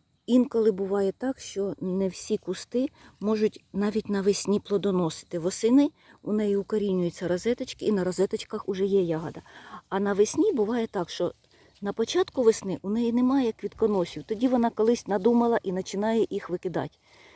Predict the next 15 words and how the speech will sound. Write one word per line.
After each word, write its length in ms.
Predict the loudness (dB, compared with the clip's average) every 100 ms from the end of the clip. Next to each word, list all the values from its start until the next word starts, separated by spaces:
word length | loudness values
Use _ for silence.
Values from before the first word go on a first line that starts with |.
| -20 _
Так 180 | -6 -4
що 160 | -2 2
ось 200 | 2 2
така 220 | -2 -4 -4
особливість 560 | -4 0 2 2 -2
цього 200 | -4 -6
сорта. 420 | -6 -8 -10 -12 -10
А 100 | -10
взагалі, 480 | -4 -2 2 0 -2
смакові 540 | -4 -6 0 2 4
якості, 560 | 4 2 -2 -8 -12 -16 _ -20 _ -4
ну 140 | 0
от, 140 | -2 _ -20 _ -4
якщо 300 | -2 0
б 100 | 0